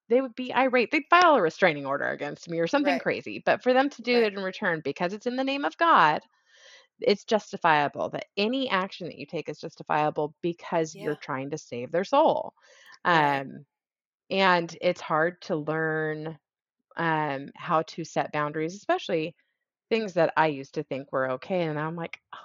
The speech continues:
Speaker 1: that's not actually, that's not actually okay to cross these
Speaker 2: Right.
Speaker 1: lines." Like,
Speaker 2: Right.
Speaker 1: there, there are, there are societal norms and boundaries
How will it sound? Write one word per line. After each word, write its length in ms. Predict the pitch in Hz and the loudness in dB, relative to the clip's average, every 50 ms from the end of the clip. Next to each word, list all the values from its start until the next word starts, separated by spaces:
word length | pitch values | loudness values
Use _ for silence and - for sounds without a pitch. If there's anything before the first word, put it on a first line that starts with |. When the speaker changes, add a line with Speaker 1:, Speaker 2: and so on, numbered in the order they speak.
| _ _ _ _ _ _ - | _ _ _ _ _ _ -8
Speaker 1:
that's 220 | 269 285 - - | -6 -6 -6 -6
not 160 | 381 381 381 339 | -4 -2 -2 -2
actually, 800 | 311 320 311 - - 320 311 302 277 254 240 214 190 180 - _ _ _ _ _ _ _ _ _ _ _ _ _ - | -2 -4 -6 -8 -8 -6 -6 -6 -6 -4 -4 -6 -6 -8 -10 _ _ _ _ _ _ _ _ _ _ _ _ _ -8
that's 140 | 247 - - | -8 -4 -2
not 160 | 320 311 311 | 0 2 2
actually 360 | 302 294 - - 269 254 233 | 2 0 0 -2 0 2 2
okay 420 | 202 196 - - 233 240 233 214 - - _ _ _ _ | 0 0 -2 -2 -2 -2 -2 -2 -6 -10 _ _ _ _
to 120 | - 180 | -8 -8
cross 380 | - - - 165 151 151 - - | -6 0 2 2 2 2 0 -6
these 280 | 156 143 139 127 - - | -10 -10 -10 -10 -6 -4
Speaker 2:
Right. 0 | |
Speaker 1:
lines." 560 | 131 127 101 85 80 78 85 92 - - - _ - - - - - - _ - | -4 -4 -4 -6 -10 -12 -14 -14 -16 -18 -20 _ -20 -20 -20 -20 -20 -14 _ 2
Like, 180 | 190 180 311 | 2 2 2
Speaker 2:
Right. 460 | 294 427 440 370 254 202 175 170 - _ - - | 2 -2 -2 -2 -4 -4 -6 -8 -14 _ -4 0
Speaker 1:
there, 240 | - 202 196 - - - - 196 _ - | 2 2 2 2 0 -4 -12 -20 _ 2
there 200 | 226 214 214 220 | 4 6 8 8
are, 480 | 208 202 196 190 185 180 175 175 - - - | 10 10 10 8 8 6 6 2 0 -2 -2
there 180 | 196 185 175 170 | 0 2 4 6
are 500 | 170 165 165 165 165 160 156 156 160 160 _ _ _ _ _ _ _ _ _ - | 6 6 6 6 6 6 4 4 2 -2 _ _ _ _ _ _ _ _ _ -12
societal 600 | - - 208 - - 196 190 190 185 175 170 160 | -6 -6 -4 2 4 6 6 6 6 4 2 2
norms 360 | 156 156 156 160 165 170 175 | 2 2 2 2 0 0 -4
and 160 | 160 156 156 | -4 -2 0
boundaries 640 | 156 151 147 143 147 156 156 156 151 151 156 - - | 2 2 2 2 0 -2 -4 -4 -4 -4 -4 -8 -10